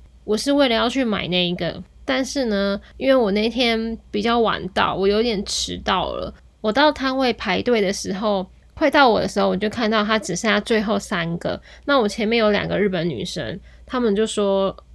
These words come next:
就看了那个之后说，不然她们买两个试试看好了。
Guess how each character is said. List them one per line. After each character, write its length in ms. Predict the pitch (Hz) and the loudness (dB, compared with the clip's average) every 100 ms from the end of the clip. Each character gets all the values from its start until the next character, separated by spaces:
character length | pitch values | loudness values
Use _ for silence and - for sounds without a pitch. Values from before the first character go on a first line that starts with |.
| 208 | -2
就 140 | 240 | 0
看 260 | 220 262 220 | 0 2 2
了 60 | |
那 220 | 190 190 190 | 2 0 0
个 120 | 175 | -2
之 120 | 180 | -2
后 120 | 185 | -4
说， 360 | 190 196 185 185 190 | -2 -2 -2 -2 -4
不 60 | 233 | -2
然 140 | 202 | 0
她 100 | 208 | 0
们 160 | 196 185 | 0 0
买 200 | 175 180 | 0 0
两 180 | 175 | 0
个 100 | 156 | -2
试 160 | - 196 | -4 -4
试 160 | - 190 | -4 -4
看 300 | 220 185 180 | -4 -4 -2
好 180 | 87 - | -4 -4
了。 240 | 65 | -6